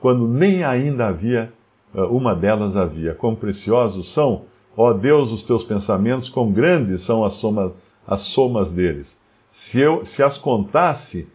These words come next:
seriam em maior número do que a areia. Quando acordo, ainda estou contigo." É, é maravilhoso nós pensarmos que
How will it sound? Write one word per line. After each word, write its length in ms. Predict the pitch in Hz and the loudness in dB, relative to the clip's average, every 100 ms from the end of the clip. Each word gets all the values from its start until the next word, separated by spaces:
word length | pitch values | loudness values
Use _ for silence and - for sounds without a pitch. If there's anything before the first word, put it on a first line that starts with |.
| _ _ _ | _ _ _
seriam 680 | _ - - 127 131 165 160 | _ -6 2 2 4 2 0
em 180 | 151 139 | 0 -2
maior 500 | 127 120 113 160 170 | 2 2 4 4 2
número 640 | 127 147 175 175 175 170 - _ _ | 0 -2 2 2 2 0 -8 _ _
do 220 | 117 127 | 0 0
que 140 | 127 131 | 2 2
a 100 | 131 | 4
areia. 540 | 117 107 107 110 107 - _ _ _ _ | 4 2 2 0 -2 -14 _ _ _ _
Quando 340 | - 117 120 117 | 0 2 4 2
acordo, 640 | 107 107 101 113 113 117 | 2 2 4 4 2 -4
ainda 320 | 110 104 101 | -2 2 2
estou 340 | 98 - 92 90 | 0 0 -2 -2
contigo." 600 | 90 85 - 80 73 69 73 _ _ _ _ - | -4 -8 -8 -10 -10 -14 -20 _ _ _ _ -12
É, 340 | - 175 175 | -6 -4 -2
é 40 | |
maravilhoso 840 | 170 170 180 175 151 143 143 98 104 | 0 2 2 0 0 2 2 0 -2
nós 160 | 113 | -4
pensarmos 640 | - 123 117 143 135 120 - | -4 -4 0 0 0 -2 -4
que 280 | 127 110 | -2 -2